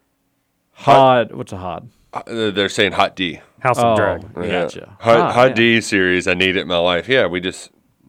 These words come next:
Speaker 2: too, not enough time.
Speaker 1: Yeah,
Speaker 2: Football
Speaker 1: Roush just
Speaker 2: season for,
Speaker 1: made
Speaker 2: uh,
Speaker 1: some,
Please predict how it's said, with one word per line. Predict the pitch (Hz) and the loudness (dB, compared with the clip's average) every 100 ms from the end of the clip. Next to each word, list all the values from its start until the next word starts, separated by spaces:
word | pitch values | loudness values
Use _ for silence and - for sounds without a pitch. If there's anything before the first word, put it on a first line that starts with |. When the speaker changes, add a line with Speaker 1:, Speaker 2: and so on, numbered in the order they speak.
| _ _ _ _ _ | _ _ _ _ _
Speaker 2:
too, | - 107 - | -10 -10 -8
not | 95 | -4
enough | 110 110 | -2 -4
time. | - - - - _ _ _ _ _ _ | -6 -14 -18 -20 _ _ _ _ _ _
Speaker 1:
Yeah, | 151 175 185 175 143 - - | 0 4 4 2 -2 -14 2
Speaker 2:
Football | 151 151 | 6 8
Speaker 1:
Roush | 160 | 6
just | - | 6
Speaker 2:
season | 160 151 147 | 4 4 0
for, | 131 139 | 2 4
Speaker 1:
made | 127 123 | 6 6
Speaker 2:
uh, | 117 107 | 6 4
Speaker 1:
some, | 98 | 2